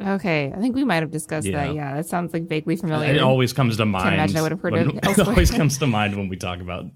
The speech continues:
Speaker 2: these
Speaker 1: Yeah.
Speaker 2: cave-in stories. I'm just like, that's, like, the last place on earth I'd wanna be stuck.
Speaker 1: Yeah,
Speaker 2: I guess,
Speaker 1: definitely.
Speaker 2: I mean,
Speaker 1: just everything about it is, mm.
Speaker 2: Yeah, you don't really wanna be stuck anywhere, but like you said, like, the idea of, like, how quickly you can kinda just, like, lose your mind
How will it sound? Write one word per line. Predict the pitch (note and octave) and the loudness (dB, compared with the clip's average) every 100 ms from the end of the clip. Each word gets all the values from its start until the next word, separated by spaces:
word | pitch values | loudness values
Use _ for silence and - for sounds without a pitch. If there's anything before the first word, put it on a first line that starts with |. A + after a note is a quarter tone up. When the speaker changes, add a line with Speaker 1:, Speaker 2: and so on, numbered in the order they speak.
| - | -10
Speaker 2:
these | F#2+ F2+ | -8 -2
Speaker 1:
Yeah. | A3 | -2
Speaker 2:
cave-in | - F#2 E2+ | -2 -6 -10
stories. | F2+ D#2+ D#2+ | -10 -12 -10
I'm | F#2+ G2+ | -10 -10
just | - | -10
like, | G#2 D#2 | -12 -10
that's, | A#2+ C3+ | -8 -4
like, | F3 C3 - _ _ _ - | -2 -2 -4 _ _ _ -14
the | A2 A#2+ | -4 -4
last | G2+ F#2+ F#2+ - | -2 -2 -4 -6
place | - G2+ F2 | -4 -4 -4
on | F2+ - | -8 -10
earth | F2+ E2+ | -10 -8
I'd | F2+ F2+ | -8 -8
wanna | F2 D#2+ | -10 -10
be | E2 | -10
stuck. | - F2 F2+ - _ - | -10 -10 -10 -14 _ -14
Speaker 1:
Yeah, | - G3+ F3 - | -4 -4 -4 -8
Speaker 2:
I | |
guess, | F3+ _ - | -12 _ -8
Speaker 1:
definitely. | F#3 C#3 E3+ D3 | -2 0 2 2
Speaker 2:
I | A#2+ | 2
mean, | A2+ G2 - G#2+ | 2 -2 -8 -6
Speaker 1:
just | G3+ A#3 | -4 -2
everything | - G#3+ B3+ | -2 0 0
about | G#3+ D#3 E3 | 0 0 0
it | E3 E3 | 0 0
is, | F3 D#3 D#3+ - _ | -2 -4 -8 -14 _
mm. | G#3+ F#3 - _ | -2 -2 -4 _
Speaker 2:
Yeah, | - F#2+ E2 F2+ A2 | -8 -6 -6 -10 -2
you | C3+ | 2
don't | F#3 | 4
really | D#3 | 4
wanna | C3+ G#2 | 4 2
be | G2 | -2
stuck | - G#2+ A2+ | 0 0 2
anywhere, | G#2 G2 | 0 2
but | B2 | 2
like | B2 A2+ | 2 2
you | |
said, | G#2 - G#2+ | -2 -2 -2
like, | G2+ F#2+ | -2 -2
the | G#2 | -4
idea | F#2+ G2 F#2+ | -4 -4 -6
of, | F#2 F2 | -8 -6
like, | F#2 F2 _ _ _ - | -6 -6 _ _ _ -14
how | G#2+ G#2 | -6 -6
quickly | - - G2+ G#2 | -6 -12 -10 -8
you | F#2 F2+ | -6 -6
can | G2+ F#2+ | -8 -6
kinda | G2 F2 | -6 -6
just, | E2 F#2 F#2 | -6 -8 -8
like, | E2+ - | -10 -10
lose | F#2+ F#2+ F#2 F#2 F2 | -8 -6 -4 -6 -6
your | E2+ | -8
mind | D2+ D2+ D#2+ D#2 D2 C#2 | -10 -12 -12 -12 -14 -18